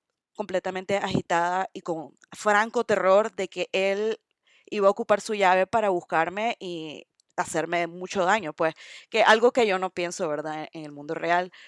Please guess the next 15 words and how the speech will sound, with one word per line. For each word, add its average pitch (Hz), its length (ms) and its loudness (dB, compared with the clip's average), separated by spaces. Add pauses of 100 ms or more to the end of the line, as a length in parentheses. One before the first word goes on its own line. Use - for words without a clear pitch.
(100)
pero 180 200 0
son 185 200 -8
cosas 196 300 -4
que, 208 120 -10
por 196 200 -6
las 185 100 -8
que 202 100 -10
pasamos 170 340 -8
los 175 100 -4
bipolares 170 460 -6
cuando 170 160 -14
estamos 160 300 -18
en 165 80 -16
crisis. 160 400 -8 (2250)
Em, 208 640 0